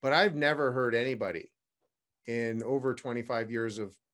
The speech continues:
coaching and playing at you know, um, I've never heard anybody say, "I don't wanna play this game because the skill training is just too low." You figure out a way to get skilled.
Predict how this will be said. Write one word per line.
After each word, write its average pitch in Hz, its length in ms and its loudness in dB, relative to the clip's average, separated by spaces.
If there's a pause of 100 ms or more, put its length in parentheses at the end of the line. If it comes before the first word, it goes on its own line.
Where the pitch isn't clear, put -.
coaching 123 480 -4
and 95 180 -8
playing 123 320 -4
at 107 160 -6 (680)
you 120 60 -4
know, 117 240 -2 (100)
um, 110 380 -8 (100)
I've 156 160 4
never 262 260 6
heard 160 200 6
anybody 151 340 6
say, 135 220 4
"I 170 100 6
don't 240 80 6
wanna 175 160 4
play 170 440 4
this 151 200 2
game 117 240 0
because 123 580 -2 (260)
the 147 100 -6
skill 202 360 0
training 147 380 -2
is 123 100 -2
just 123 220 -6
too 131 180 -4
low." 110 300 -2 (300)
You 165 80 -8
figure 277 400 2
out 180 160 6
a 143 40 2
way 143 280 4
to 107 80 -2
get 117 240 0
skilled. - 420 -4